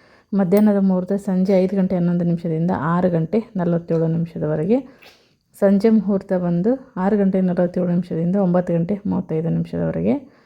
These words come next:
ಅದೇ ಥರ ರಾತ್ರಿ ಮಧ್ಯರಾತ್ರಿ ಹನ್ನೆರಡು ಗಂಟೆ ಇಪ್ಪತ್ತೆರಡು ನಿಮಿಷದಿಂದ ಒಂದು ಗಂಟೆ ನಲವತ್ತಾರು ನಿಮಿಷದವರೆಗೆ ವಿಸರ್ಜನೆಯನ್ನು ಮಾಡ್ಬೋದು ನೋಡ್ರಿ.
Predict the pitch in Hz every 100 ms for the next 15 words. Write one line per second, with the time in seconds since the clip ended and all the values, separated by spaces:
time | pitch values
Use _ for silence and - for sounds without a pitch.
0 | _ _ - 190 208 202 208 196 175 175
1 | - 247 262 - 185 175 214 214 180 196
2 | 180 180 175 175 170 170 170 170 160 175
3 | 165 160 160 185 247 - 180 175 170 165
4 | 214 226 180 170 165 165 156 180 175 175
5 | - 156 156 175 247 - _ _ _ 202
6 | 196 180 175 170 156 156 214 - - 170
7 | 175 165 160 156 147 180 285 -